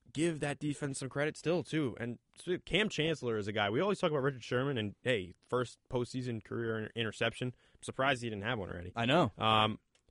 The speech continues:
Speaker 1: but Cam Chancellor seems like the guy. I mean, you got Earl Thomas back there, too. And, you know, Richard Sherman is the big face. He's the guy who's on Madden. "I'll bring the whole Legion of Boom on with me."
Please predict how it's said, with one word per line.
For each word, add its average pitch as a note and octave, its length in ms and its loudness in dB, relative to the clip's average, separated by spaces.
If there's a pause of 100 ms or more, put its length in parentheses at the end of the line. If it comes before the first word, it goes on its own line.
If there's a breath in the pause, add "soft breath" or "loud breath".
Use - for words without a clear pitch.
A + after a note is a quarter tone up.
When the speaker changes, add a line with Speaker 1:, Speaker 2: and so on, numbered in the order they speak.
(240)
Speaker 1:
but A2 140 0
Cam D3+ 240 2
Chancellor A2+ 760 2
seems A#2 520 -2
like G#2 300 0
the G#2 80 -8
guy. F#2+ 500 0
I F#2 40 -6
mean, G2 180 -4
you G2 60 -4
got G#2+ 160 4
Earl G#2+ 160 4
Thomas G#2 340 -8
back G2 240 -4
there, F2+ 100 -6
too. F#2 480 -4
And, F2 240 -8 (400 soft breath)
you F2+ 80 -6
know, G2 60 -4
Richard A2+ 220 0
Sherman A2 280 0
is G2 80 -4
the F2+ 80 -10
big G2+ 180 0
face. G#2 240 -2
He's G2+ 120 -12
the G#2+ 60 -8
guy G2+ 200 -2
who's G2 100 -4
on G2 160 -4
Madden. G2+ 340 0
"I'll C#3 160 -4
bring C3 300 0
the A2+ 80 -2
whole C3 180 -2
Legion B2 260 -4
of G#2+ 140 -4
Boom A#2 240 0
on G#2+ 200 0
with G#2+ 240 -4
me." G2+ 140 -2